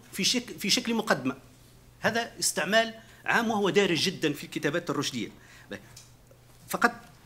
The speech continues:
أريد التنبيه، آه، هنا يختلف استخدام الصناعة القياسية من علم إلى آخر. هذه عند ابن رشد درجات العلوم في اختلافه للصناعة القياسية يختلف من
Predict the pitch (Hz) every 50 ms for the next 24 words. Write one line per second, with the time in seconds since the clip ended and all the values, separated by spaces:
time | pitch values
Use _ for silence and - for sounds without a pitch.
0 | - - 165 175 220 208 113 - - 143 135 120 127 180 233 240 - - - -
1 | - - - - - - - - - - - - - - - - - - - -
2 | - - - - - - - - - - - - - - - - - - - -
3 | 131 127 127 123 117 110 - - - - - - - 107 127 160 220 285 302 294
4 | - - - - - - - - - 170 180 180 - - 339 330 277 247 - -
5 | - - - - - - - - - - - 175 - - - 180 185 - 233 202
6 | 185 170 - - - 190 180 175 160 151 - - 165 156 160 160 254 269 285 240
7 | 180 151 170 220 220 196 151 175 165 170 160 147 - 107 - - - - - -
8 | - 135 135 127 139 139 - 139 170 156 160 156 151 190 226 233 - - - -
9 | - - - - - - 123 - 143 147 160 160 156 214 254 - - 156 147 143
10 | 170 185 180 139 - 151 - - - 165 185 202 - 160 131 139 - - 165 165
11 | 196 165 147 139 - - 123 120 117 - 240 262 285 269 - - - - - -
12 | - - - - - - 190 185 196 185 - - 190 214 247 240 - - - -
13 | - - - - - 156 202 208 202 202 -